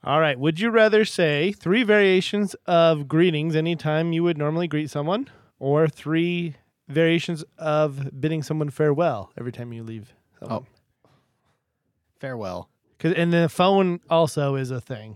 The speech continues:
Speaker 1: Like, you know, you're talking on the phone.
Speaker 2: Farewell easily. I, I feel like I would, um, it's, I feel like it'd be a little weird to say, "Hello, hello, hello," or, you know,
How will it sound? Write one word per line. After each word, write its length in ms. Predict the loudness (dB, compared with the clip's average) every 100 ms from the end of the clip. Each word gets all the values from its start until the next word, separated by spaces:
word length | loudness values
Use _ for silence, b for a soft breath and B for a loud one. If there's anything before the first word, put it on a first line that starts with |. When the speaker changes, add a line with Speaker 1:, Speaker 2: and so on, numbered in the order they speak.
| _ -16
Speaker 1:
Like, 300 | -16 -16 -16
you 60 |
know, 100 | -16 -16
you're 100 | -10
talking 320 | -8 -8 -12
on 100 | -14
the 80 | -14
phone. 320 | -16 -18 -20 b b b b b b b b _ _
Speaker 2:
Farewell 440 | -8 -6 -6 -6 -8
easily. 480 | -10 -14 -12 -12 -12 -10
I, 240 | -10 -10 -10
I 140 | -12
feel 260 | -8 -8 -8
like 160 | -12 _ _ _ _
I 260 | -12 -10 -8
would, 460 | -8 -8 -10 -12 -16 _ _ _ _ _ _ _ _ -16
um, 540 | -14 -14 -16 -18 -20 _ _ _ _ _ _ _ _ _ _
it's, 140 | -18 -16
I 100 | -14
feel 120 | -4 -4
like 120 | -4
it'd 100 | -4
be 80 | -6
a 60 |
little 200 | -4 -6
weird 200 | -6 -8
to 60 | -10
say, 140 | -6
"Hello, 320 | -2 0 2
hello, 280 | 2 2 2
hello," 1000 | 2 0 -2 0 2 2 4 2 0 -8 _ _
or, 220 | -16 -16 -16 _ -10
you 120 | -8
know, 260 | -8 -10